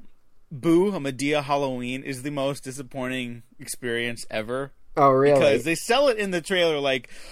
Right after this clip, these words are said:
Speaker 1: Madea's gonna fight zombies.
Speaker 2: Oh,
Speaker 1: So, like,
Speaker 2: yeah.
Speaker 1: on some level, you're excited for that concept, right? 'Cause, like, like, if Larry the Cable Guy fought zombies, I don't care for Larry the Cable Guy, but, like, I would watch that.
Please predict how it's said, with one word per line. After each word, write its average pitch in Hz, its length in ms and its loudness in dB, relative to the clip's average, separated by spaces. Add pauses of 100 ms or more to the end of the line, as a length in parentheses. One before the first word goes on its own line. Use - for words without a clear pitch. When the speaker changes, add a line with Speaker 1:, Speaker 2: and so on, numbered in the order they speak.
(220)
Speaker 1:
Madea's 165 420 -2
gonna 156 180 -2
fight 135 320 0
zombies. 127 640 -4
Speaker 2:
Oh, - 120 12
Speaker 1:
So, 190 80 8
like, 185 100 8
Speaker 2:
yeah. 185 280 12
Speaker 1:
on 165 60 8
some 202 260 6
level, 143 540 0 (260)
you're 170 200 2
excited 165 600 0
for 156 140 -4
that 131 260 0
concept, 135 600 -4
right? 120 260 0
'Cause, 160 180 -6
like, 143 420 -2 (600)
like, 233 160 0
if 226 120 0
Larry 339 200 2
the 214 120 2
Cable 196 360 2
Guy 127 220 2
fought - 380 0
zombies, 117 360 -2
I 170 100 0
don't 233 160 -4
care 151 240 -2
for 175 140 -8
Larry 160 240 -2
the 175 140 -2
Cable 175 300 -4
Guy, 202 340 -2 (520)
but, 160 180 -6
like, 135 360 -2 (320)
I 147 140 4
would 349 160 4
watch 113 360 0
that. 110 380 -2